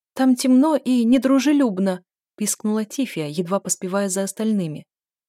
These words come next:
Инхват, наконец, спохватился и стал гордо шествовать впереди, венчая нашу странную процессию. "Тело Маисы натолкнуло меня на мысль",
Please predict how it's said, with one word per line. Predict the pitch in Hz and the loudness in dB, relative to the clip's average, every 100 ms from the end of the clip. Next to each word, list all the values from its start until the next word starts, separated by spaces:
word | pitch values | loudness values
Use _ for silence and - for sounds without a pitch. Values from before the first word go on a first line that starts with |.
| _ 165 | _ -6
Инхват, | 165 - 175 202 | -6 -4 -4 -4
наконец, | 170 160 175 170 175 | -4 -6 -4 -4 -4
спохватился | - - 165 151 147 202 220 214 208 | -6 -8 -10 -8 -8 -6 -6 -6 -8
и | - | -8
стал | 220 - 254 | -8 -2 -2
гордо | 214 247 233 220 | 0 0 0 -4
шествовать | - 226 - 220 208 208 | -2 -4 -4 -6 -6 -8
впереди, | - 214 220 170 160 - | -8 -4 -4 -4 -8 -8
венчая | 165 165 160 196 202 | -8 -6 -4 -4 -4
нашу | 165 175 180 | -4 -6 -8
странную | - - 156 156 | -8 -6 -6 -6
процессию. | 165 160 - 139 - - 143 - _ _ _ _ _ _ _ _ _ - | -8 -6 -6 -8 -8 -10 -12 -16 _ _ _ _ _ _ _ _ _ -6
"Тело | 233 233 214 | 2 4 4
Маисы | 220 240 302 214 | 2 2 2 2
натолкнуло | 190 214 208 240 285 247 | 0 0 0 2 2 4
меня | 208 220 | 2 2
на | 220 226 | 2 2
мысль", | 196 143 147 | 0 -2 -6